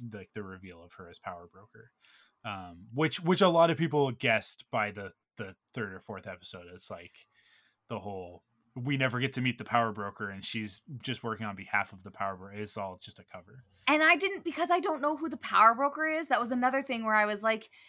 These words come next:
Speaker 2: "Is it too obvious that it's her? Or is it just, is the power broker just some big epic thing that you never do see?" Like, I just didn't know if the power broker not being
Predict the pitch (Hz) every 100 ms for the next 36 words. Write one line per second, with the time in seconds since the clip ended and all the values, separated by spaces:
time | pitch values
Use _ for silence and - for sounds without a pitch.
0 | _ _ - 285 539 - - 453 - 214
1 | 220 339 440 427 494 494 - 494 508 494
2 | - _ _ - 302 320 311 240 320 -
3 | _ - 269 277 269 302 320 285 285 240
4 | 254 - 254 233 233 220 190 - 208 208
5 | 196 - 196 190 180 175 160 160 160 147
6 | - 190 160 180 226 233 277 294 233 240
7 | 240 233 214 220 214 226 214 202 185 185
8 | 180 190 185 180 180